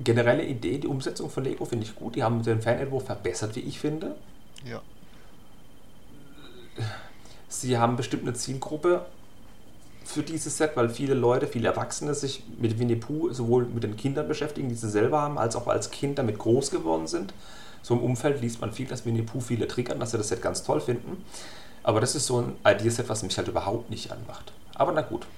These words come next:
Speaker 1: ich muss ja auch nicht alles kaufen und da bin ich froh drum.
Speaker 2: Ja, eben, Gott sei Dank. Äh,
Speaker 1: Genau.
Speaker 2: ja, genau.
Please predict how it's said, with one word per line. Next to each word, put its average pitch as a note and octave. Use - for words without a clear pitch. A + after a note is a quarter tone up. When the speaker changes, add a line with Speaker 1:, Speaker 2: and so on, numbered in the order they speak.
Speaker 1:
ich -
muss C#3+
ja A#2
auch F#2+
nicht G#2+
alles D#3
kaufen C#3
und G2
da F#2
bin F#2
ich -
froh F2+
drum. D2+
Speaker 2:
Ja, F3
eben, A#2+
Gott -
sei B2
Dank. B2
Äh, D3+
Speaker 1:
Genau. B2+
Speaker 2:
ja, F#2
genau. -